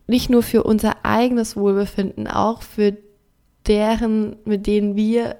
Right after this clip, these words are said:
in Kontakt stehen. Denn wir spiegeln ja unser Inneres und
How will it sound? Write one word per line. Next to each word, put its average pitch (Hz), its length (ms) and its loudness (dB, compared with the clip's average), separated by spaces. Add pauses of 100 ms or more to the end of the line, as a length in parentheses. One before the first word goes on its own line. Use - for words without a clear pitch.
(100)
in 208 200 -4
Kontakt - 440 -8
stehen. - 400 -10
Denn 185 260 -8 (760)
wir 208 120 0
spiegeln 254 440 2
ja 190 260 0
unser 190 260 -2
Inneres 220 600 -2
und 196 420 -6